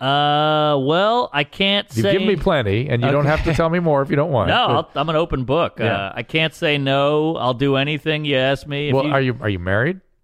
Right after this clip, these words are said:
Speaker 1: Uh, no. I,
Speaker 2: In a
Speaker 1: I'm,
Speaker 2: relationship?
Speaker 1: I, I was almost married, and I got out, and I'm so glad. I was with a gal for thirteen years.
Speaker 2: Oof.
Speaker 1: And I, I, I cheated, and I, she caught me, and I think I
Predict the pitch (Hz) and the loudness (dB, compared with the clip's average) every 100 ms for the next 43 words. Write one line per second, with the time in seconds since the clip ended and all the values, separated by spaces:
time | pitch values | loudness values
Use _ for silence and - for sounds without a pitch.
0 | _ _ - _ 131 139 135 131 131 147 | _ _ -20 _ -2 0 2 2 0 0
1 | 214 208 113 98 110 110 107 90 98 113 | 2 0 0 0 0 0 0 0 2 0
2 | - 127 175 120 117 120 127 139 165 156 | -2 -4 -2 0 -2 -2 -2 0 0 -2
3 | 143 135 131 131 127 127 110 107 98 113 | -4 -4 0 0 -2 -4 -6 -6 -4 -2
4 | 117 120 120 104 92 - 110 110 101 95 | 0 2 0 -4 -10 -8 -6 -4 -6 -6
5 | 104 117 117 113 110 110 98 131 123 - | -6 -6 -6 -2 -2 -4 -6 -4 -4 -4
6 | 117 110 117 120 92 98 107 127 117 87 | -4 -2 -2 -2 -4 -6 -2 0 0 -2
7 | - - 117 113 101 - 110 113 123 120 | -10 -10 -4 -2 -4 -2 -2 -2 -2 -6
8 | - - 240 262 156 123 131 127 127 - | -8 -4 -2 0 0 0 0 -2 -2 -8
9 | _ 135 - 139 - 165 202 196 135 123 | _ -20 -10 -10 -2 0 0 -2 -2 -2
10 | 120 269 247 160 | -2 -4 -2 -2